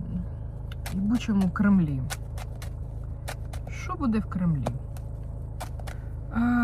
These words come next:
наступні два роки в Кремлі не залишиться майже жодного старпьора, е, депутата, чиновника. Е, їх знесуть, і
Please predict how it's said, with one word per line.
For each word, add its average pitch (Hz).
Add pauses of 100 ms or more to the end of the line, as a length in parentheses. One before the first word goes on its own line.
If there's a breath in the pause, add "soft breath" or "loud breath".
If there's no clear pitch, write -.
(100)
наступні 277
два 247
роки 247 (100)
в -
Кремлі 226 (120)
не 208
залишиться 214
майже 202
жодного 190
старпьора, 180
е, 160
депутата, 180
чиновника. 165 (2250 loud breath)
Е, 165
їх 175
знесуть, 190 (120)
і 180